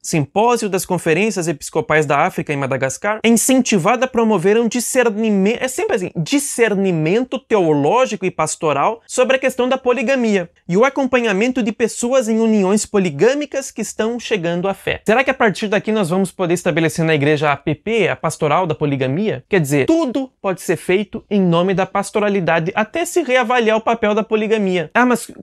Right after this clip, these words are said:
e, e como que vai ser a conversão de uma família de pagãos? É a mesma coisa que acontecia no início da igreja.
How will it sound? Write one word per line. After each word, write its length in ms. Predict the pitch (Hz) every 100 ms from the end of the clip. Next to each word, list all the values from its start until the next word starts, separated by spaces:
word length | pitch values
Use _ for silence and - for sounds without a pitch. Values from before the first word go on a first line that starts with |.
| -
e, 340 | 233 247 - -
e 480 | 233 233 220 208 -
como 240 | 254 254
que 100 | 226
vai 140 | 196
ser 220 | 214 - 214
a 120 | 202
conversão 640 | 214 208 202 180 - 214
de 80 | 202
uma 100 | 196
família 380 | 196 175 185 190
de 100 | 175
pagãos? 720 | 175 156 165 226 208 - -
É 80 | 196
a 60 | 196
mesma 320 | 208 254 247
coisa 160 | 240 214
que 160 | 208
acontecia 460 | 220 220 214 - 196
no 80 | 208
início 280 | 175 151
da 120 | 175 214
igreja. 360 | 240 220 131